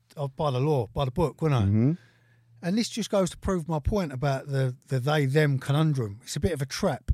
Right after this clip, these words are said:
Speaker 1: Them people who call themselves
Speaker 2: It's not a
Speaker 1: they
Speaker 2: trap,
Speaker 1: them,
Speaker 2: it's just hard work.
Speaker 1: it's fucking hard. So basically, I, ref-, I was talking about Sam Smith, but I was like, "Yeah, they're good." Like, I think them, the songs they did, you know.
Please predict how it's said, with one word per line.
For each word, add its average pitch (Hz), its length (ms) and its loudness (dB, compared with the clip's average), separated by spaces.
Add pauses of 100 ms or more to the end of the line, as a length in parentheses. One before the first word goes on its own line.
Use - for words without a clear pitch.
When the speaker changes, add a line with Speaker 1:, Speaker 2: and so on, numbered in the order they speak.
Speaker 1:
Them 190 160 -2
people 190 320 -2
who 165 80 -2
call 175 200 -2
themselves 151 360 -2
Speaker 2:
It's 156 100 0
not 143 40 2
a - 40 2
Speaker 1:
they 151 60 2
Speaker 2:
trap, 143 180 4
Speaker 1:
them, 107 80 0
Speaker 2:
it's 110 80 -4
just 156 180 -4
hard 131 280 2
work. 110 320 -2
Speaker 1:
it's 156 180 -4
fucking 160 400 -6
hard. 127 400 2
So 160 360 -4
basically, 156 460 0
I, 143 100 0
ref-, 139 240 -6
I 151 60 -6
was 143 120 -2
talking 165 220 -4
about 147 180 -4
Sam 143 200 -4
Smith, 139 260 -8
but 131 100 -12
I 135 40 -8
was 139 180 -4
like, 147 160 -8
"Yeah, 196 140 -6
they're 175 140 -4
good." 170 300 -4 (420)
Like, 143 220 0
I 147 80 -2
think 139 260 -8
them, 151 360 -2 (400)
the 160 100 -6
songs 160 360 -2
they 147 140 -2
did, 147 300 -6
you 160 80 0
know. 135 140 2